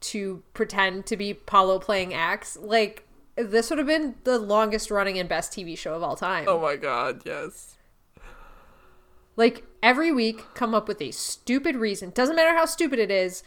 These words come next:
Speaker 1: that Ax has to play one of the other kids. And then just let them do a
Speaker 2: <laughs>
Speaker 1: bunch of gags with Paulo. <laughs>
Speaker 2: Oh my God.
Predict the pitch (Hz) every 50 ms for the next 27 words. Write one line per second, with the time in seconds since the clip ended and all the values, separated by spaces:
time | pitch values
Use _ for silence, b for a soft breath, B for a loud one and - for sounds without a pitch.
0 | - - - - - - - - 185 185 202 202 185 - - - 220 214 240 254
1 | - - 262 233 220 - - 233 220 - 240 220 214 202 196 202 196 202 185 196
2 | 202 - - 196 196 185 185 175 - - 151 139 - 95 - - - - _ _
3 | _ - - - - - - - - - 220 220 220 220 220 214 - - 226 -
4 | - - - - 202 508 - 262 254 302 440 370 381 381 381 247 240 277 - 330
5 | 247 220 285 269 269 254 254 254 294 277 269 - - 311 311 302 247 208 185 170
6 | 180 254 370 339 - - - 381 - 269 269 277 - 277 285 277 277 277 277 269
7 | 269 269 262 269 262 262 285 285 277 277 277 285 294 294 - - 320 320 330 339
8 | 349 349 349 349 349 339 339 349 349 339